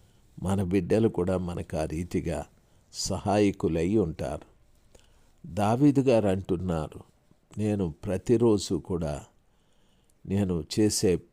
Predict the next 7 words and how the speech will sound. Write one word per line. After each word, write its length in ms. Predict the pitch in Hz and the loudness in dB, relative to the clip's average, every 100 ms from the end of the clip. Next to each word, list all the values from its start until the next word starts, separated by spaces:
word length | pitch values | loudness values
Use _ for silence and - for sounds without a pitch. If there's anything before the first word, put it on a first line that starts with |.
| _ - | _ -4
పని 240 | 87 107 | -2 0
ఏమిటి?" 800 | 120 98 90 101 85 165 147 110 - _ _ - | 0 2 0 -2 -4 -4 -4 -8 -18 _ _ -6
అని 280 | 95 82 - _ | -4 -4 -8 _
అంటే, 480 | 104 107 98 82 - - _ _ _ _ _ _ _ 107 | -6 -4 -2 -2 -4 -16 _ _ _ _ _ _ _ -2
ఆయన 220 | 101 98 | 0 0
వాక్యానుసారంగా 1300 | 78 85 95 - 120 117 135 127 123 107 98 95 85 | -2 -2 -4 0 0 2 0 -2 0 2 2 0 -4
జీవిస్తాను, 800 | 69 107 92 95 - 90 82 | -4 -6 -4 -6 -8 -14 -16